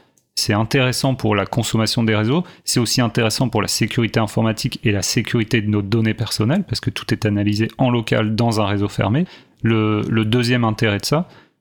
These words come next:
c'est que nous, on ne stocke aucune donnée, ni image, ni vidéo. C'est analysé à la volée, en temps réel, dans le réseau fermé de la collectivité,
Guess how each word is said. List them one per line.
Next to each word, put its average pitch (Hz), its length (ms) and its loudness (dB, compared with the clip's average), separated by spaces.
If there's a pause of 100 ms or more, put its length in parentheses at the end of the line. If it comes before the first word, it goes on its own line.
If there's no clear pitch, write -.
(140)
c'est 113 200 0
que - 120 -2
nous, 127 340 2
on 123 100 2
ne 113 140 2
stocke - 500 -2 (120)
aucune 143 520 0
donnée, 135 540 0
ni 135 300 2
image, 135 580 2
ni 120 240 2
vidéo. 117 440 2 (300)
C'est - 200 0
analysé 120 540 2 (120)
à 151 120 4
la 143 120 2
volée, 135 420 2 (160)
en 135 140 2
temps 135 180 2
réel, 120 380 2 (240)
dans 135 220 2
le 135 80 2
réseau 131 240 2
fermé 123 340 0
de 117 60 2
la 110 100 2
collectivité, 107 720 0